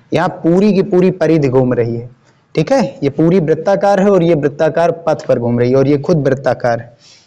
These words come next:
तो एक बटा दो B omega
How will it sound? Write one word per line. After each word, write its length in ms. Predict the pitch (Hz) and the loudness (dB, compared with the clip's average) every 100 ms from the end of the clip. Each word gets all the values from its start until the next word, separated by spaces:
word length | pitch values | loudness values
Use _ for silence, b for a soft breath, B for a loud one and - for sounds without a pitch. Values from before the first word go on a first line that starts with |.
| b b b _ - | b b b _ -12
तो 60 | - | -4
एक 220 | 160 185 165 | 0 0 0
बटा 320 | 151 151 160 | -2 0 0
दो 220 | 135 156 226 247 - | 2 0 -2 -6 -12
B 560 | 127 139 170 202 269 - - _ _ _ _ - | -8 -2 2 2 0 -8 -20 _ _ _ _ -6
omega 520 | 143 143 143 131 139 | 0 2 2 2 0